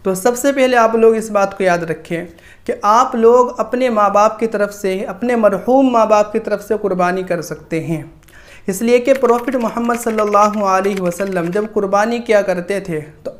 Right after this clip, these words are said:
अपनी तरफ से भी कुर्बानी किया करते थे और अपनी उम्मत की तरफ से भी कुर्बानी किया करते थे। और उम्मत के अंदर दोनों कैटेगरी के लोग आते हैं, alive and dead, दोनों कैटेगरी के लोग उम्मत के अंदर आते हैं।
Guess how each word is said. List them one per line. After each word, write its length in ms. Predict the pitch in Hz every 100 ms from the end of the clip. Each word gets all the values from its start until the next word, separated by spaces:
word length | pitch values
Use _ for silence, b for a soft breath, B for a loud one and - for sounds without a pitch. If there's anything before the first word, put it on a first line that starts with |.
| -
अपनी 300 | 208 247 262
तरफ 220 | 247 240
से 160 | 240 254
भी 120 | 262
कुर्बानी 460 | 254 240 226 240 240
किया 180 | 240 233
करते 320 | 220 214 233
थे 200 | 226 202 - B B B
और 120 | 214 220
अपनी 260 | 220 254
उम्मत 360 | 240 220 226 240
की 100 | 262
तरफ 200 | 240 208
से 140 | 208 220
भी 100 | 202
कुर्बानी 440 | 196 175 165 165
किया 180 | 160 151
करते 320 | 147 147 151 139
थे। 180 | 143 - B B B
और 140 | 185 -
उम्मत 360 | 226 247 269 -
के 60 |
अंदर 240 | 247 247 254 190
दोनों 260 | 220 254
कैटेगरी 460 | 254 226 226 214 208
के 100 | 202
लोग 200 | 180 170
आते 240 | 151 135 156
हैं, 360 | 143 143 - -
alive 520 | 185 196 226 247 -
and 240 | 208 185
dead, 300 | 170 143 - - 185
दोनों 460 | 165 226 262 269
कैटेगरी 480 | 262 226 226 214 208
के 120 | 214
लोग 240 | 202 190 185
उम्मत 300 | 175 160 -
के 60 | 160
अंदर 260 | 151 156
आते 220 | 139 131 147
हैं। 260 | 139 -